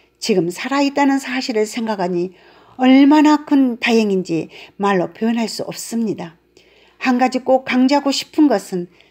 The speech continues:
나는 이제 결코 이 무서운 곳으로 가지는 않으리라는 것입니다. 내가 병원에서 눈을 뜨는 순간 내가 다시 살아나게 된 것을 보고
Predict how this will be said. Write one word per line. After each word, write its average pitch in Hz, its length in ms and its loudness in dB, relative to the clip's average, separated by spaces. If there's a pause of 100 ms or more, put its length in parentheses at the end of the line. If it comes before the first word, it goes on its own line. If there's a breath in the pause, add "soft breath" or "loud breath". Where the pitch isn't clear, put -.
(120)
나는 185 520 -4 (420 soft breath)
이제 185 280 0
결코 240 720 0
이 240 200 0
무서운 254 500 2
곳으로 240 380 -2
가지는 196 440 -4 (140)
않으리라는 240 600 0
것입니다. 180 680 -6 (640 soft breath)
내가 247 260 2
병원에서 269 480 4
눈을 277 340 4
뜨는 311 240 4
순간 190 540 -2 (380 soft breath)
내가 208 280 0
다시 254 360 -2
살아나게 294 580 2
된 254 240 2
것을 294 340 2
보고 175 500 -4